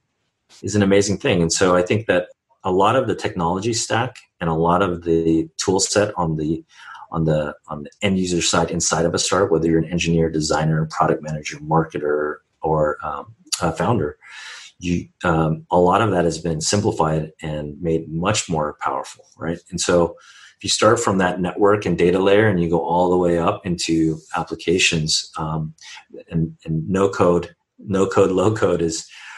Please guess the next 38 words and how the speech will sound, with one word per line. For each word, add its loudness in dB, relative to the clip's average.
really 8
the, 0
just 0
the 0
next 0
step 0
in 0
that -2
evolution, 2
uh, -2
starting 2
from -2
the 0
bottom 2
of -4
the -2
stack 0
and 0
moving 0
upward 0
over -2
the 2
last 2
twenty 0
years. -2
And -2
how 2
that's 2
changed 2
things -2
is, -2
look, 0
when 4
you -2
start 4
a 0
company -2
today, 4